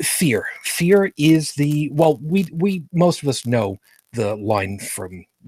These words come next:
Dune. Fear is the, whatever it is. I, I don't, I, I, I have Dune on disc. I've seen it a couple of times. I've not memorized it. I didn't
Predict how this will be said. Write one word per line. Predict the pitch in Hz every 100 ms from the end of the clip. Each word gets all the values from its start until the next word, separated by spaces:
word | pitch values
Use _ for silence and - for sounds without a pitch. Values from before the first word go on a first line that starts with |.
| 101
Dune. | 107 92 87 87
Fear | - 113 104
is | 104 101 107
the, | 92 92 - _ _ _ _ _ _ _ - - 107
whatever | 117 110 104 104
it | 101 95
is. | 98 95 117
I, | 113 113 113
I |
don't, | 113 110 - -
I, | 131 127 110
I, | 135 123 - _ - _
I | - 156
have | 151 165 165 156 143 135
Dune | - 139 143 139
on | 143 123 123 123 107
disc. | 120 117 - - - _ _ _
I've | - 120 113
seen | - 117
it | 117
a | 120
couple | - 107 117
of |
times. | - 107 98 95
I've | 104 90
not | 92 90
memorized | 87 85 85 90 -
it. |
I | 104
didn't | 101 98 107